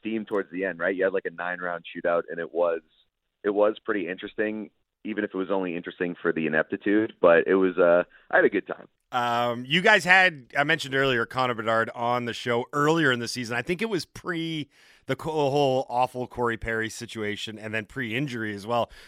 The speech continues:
Speaker 2: So it was much brighter-eyed optimism <laughs> from Connor Bedard. Uh, what was it like talking with him?
Speaker 1: Yeah, he's, he was, like, a super, super nice kid. And, and obviously, like, you know, what you've seen from him in interviews, he's, he's not, like, the most open or comfortable with,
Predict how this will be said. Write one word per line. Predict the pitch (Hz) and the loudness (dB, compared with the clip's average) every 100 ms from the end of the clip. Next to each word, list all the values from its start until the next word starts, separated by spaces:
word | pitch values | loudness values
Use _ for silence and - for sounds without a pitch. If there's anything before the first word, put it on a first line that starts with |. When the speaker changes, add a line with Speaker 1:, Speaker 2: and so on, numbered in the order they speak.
| - | -6
Speaker 2:
So | 151 | -2
it | 143 | 0
was | 156 135 | -2 -4
much | 180 113 | -6 -6
brighter-eyed | 104 139 165 151 139 151 131 | 0 2 4 6 6 6 6
optimism | 127 - 147 131 120 143 | 4 2 -2 -2 -4 -8
<laughs> | 131 | -10
from | - 139 104 - _ | -12 -12 -12 -20 _
Connor | 147 151 143 | 2 2 4
Bedard. | 131 139 143 135 | 2 4 4 4
Uh, | 135 143 | 4 6
what | 175 | 6
was | 190 | 4
it | 190 | 2
like | 175 160 | 0 2
talking | 156 151 | 0 0
with | 143 | -2
him? | 117 156 92 - _ _ _ _ _ _ _ _ _ - | -2 -4 -6 -14 _ _ _ _ _ _ _ _ _ 2
Speaker 1:
Yeah, | 196 | 4
he's, | 131 127 | 4 0
he | 120 139 | -2 -2
was, | 143 | 2
like, | 135 | 2
a | 117 - - | 2 -2 -8
super, | 113 110 98 92 - | -8 -2 -2 -2 -4
super | 92 82 | -8 -8
nice | 80 78 76 - | -6 -8 -10 -12
kid. | 78 65 57 | -10 -6 -4
And, | 82 82 | -4 -2
and | 87 92 | 0 2
obviously, | 92 95 92 95 | 4 4 2 -2
like, | 85 - | -4 -2
you | 92 | -2
know, | 87 | 0
what | 87 | 0
you've | 80 85 - | -2 -6 -8
seen | 92 90 | -8 -6
from | 87 87 | -4 -2
him | 92 87 | -2 -4
in | |
interviews, | 85 87 85 85 82 | -4 -4 -4 -4 -6
he's, | 78 _ _ _ _ | -12 _ _ _ _
he's | 101 95 | -4 2
not, | 107 87 | 4 6
like, | 98 - | 4 4
the | |
most | 98 95 - - - | 4 4 2 -4 4
open | 107 104 104 101 | 4 6 4 4
or | 87 | 0
comfortable | - 107 107 104 101 101 101 | 0 -2 -2 -4 2 4 4
with, | 90 | 0